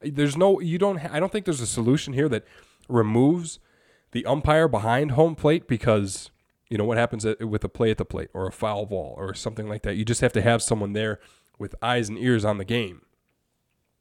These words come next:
Can't let a computer do everything. But for balls and strikes, it's getting to that point now where we need robot umpires. And I think that's, that's a,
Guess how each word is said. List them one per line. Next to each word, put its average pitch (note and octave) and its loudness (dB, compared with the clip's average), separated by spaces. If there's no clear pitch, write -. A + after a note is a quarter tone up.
Can't - -2
let G#2+ -2
a - -12
computer A2 -4
do F#2 -4
everything. A#2+ -2
But B2 0
for A#2+ -6
balls C#3+ -2
and C3+ -8
strikes, C3+ -2
it's A#2 -10
getting F#3 -2
to D3 2
that B2 4
point A2 -2
now G2 -6
where A2 2
we B2 4
need A2+ -2
robot G2 -2
umpires. G2+ -4
And A#2+ -2
I C3+ 2
think D3 0
that's, C#3+ 2
that's G#3+ 0
a, E3 -4